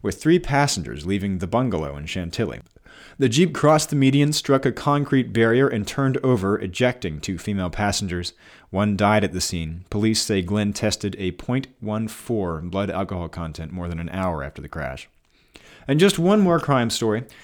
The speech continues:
We have a video on our website of what I'll call an attempted robbery at the High Up Food Mart in Sterling. Somebody went into the store, told the clerk not to call police, and then sort of ran around for a second and left empty-handed. Anyway,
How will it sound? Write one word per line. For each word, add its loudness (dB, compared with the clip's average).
We 4
have 4
a 4
video 6
on 2
our 4
website 2
of 0
what 0
I'll 0
call 0
an -4
attempted -4
robbery 2
at -6
the -4
High 0
Up -2
Food -4
Mart -2
in -8
Sterling. -2
Somebody 6
went 2
into 2
the 2
store, 4
told 0
the 2
clerk 0
not 0
to 0
call 0
police, 0
and -4
then 4
sort 2
of 4
ran 4
around 2
for 0
a 0
second -2
and -6
left -2
empty-handed. -4
Anyway, -4